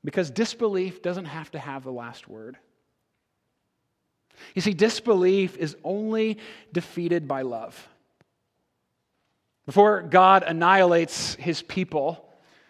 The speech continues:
Moses speaks to God on their behalf. He basically says to God, you know, "With all, with all due respect, God, if you do this, if you destroy them, you will be a laughing stock among the nations."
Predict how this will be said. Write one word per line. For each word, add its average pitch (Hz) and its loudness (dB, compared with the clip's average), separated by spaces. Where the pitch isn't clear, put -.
Moses 196 0
speaks - -6
to 185 -6
God 151 -4
on 147 -6
their 139 -4
behalf. 139 -10
He 139 -10
basically 180 2
says 175 2
to 165 -4
God, 156 4
you 160 -10
know, 156 -6
"With 165 0
all, 196 6
with 175 -4
all 226 8
due 240 2
respect, 208 4
God, 180 6
if 180 -2
you 247 2
do 220 2
this, 170 0
if 175 -4
you 240 2
destroy 226 2
them, 160 -2
you 180 6
will 320 8
be 220 2
a 196 4
laughing 214 0
stock 180 -4
among 156 -6
the 135 -8
nations." 123 -16